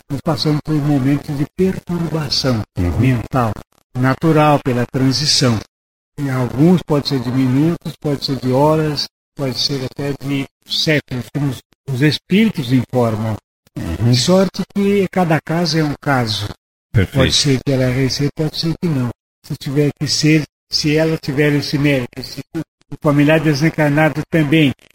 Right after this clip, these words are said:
Speaker 1: se for conveniente para o plano espiritual, a direção espiritual da casa, tudo isso é analisado, se for possível, numa primeira vez ela pode receber. Há casos que a pessoa frequenta meses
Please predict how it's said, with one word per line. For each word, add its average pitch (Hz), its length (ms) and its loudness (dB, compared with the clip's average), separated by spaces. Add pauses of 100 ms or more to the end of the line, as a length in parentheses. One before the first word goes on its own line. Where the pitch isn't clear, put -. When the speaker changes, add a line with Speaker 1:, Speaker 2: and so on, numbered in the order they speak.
Speaker 1:
se - 220 -4
for 185 180 6
conveniente 160 760 4
para 160 200 4
o 156 100 2
plano 165 220 4
espiritual, 156 580 2 (300)
a 151 100 -4
direção 185 680 4
espiritual 170 680 2
da 151 260 2
casa, 143 460 2 (300)
tudo 262 340 4
isso 247 200 4
é 233 80 6
analisado, 202 800 2 (300)
se 196 140 -4
for 180 260 2
possível, 196 540 0 (260)
numa 208 240 2
primeira 135 460 0
vez 127 240 -2
ela 170 180 -2
pode 147 320 -6
receber. 147 460 -2 (320)
Há 190 200 -2
casos 175 360 2
que 180 80 0
a - 40 -2
pessoa 160 400 -2
frequenta 143 520 0
meses 151 1000 4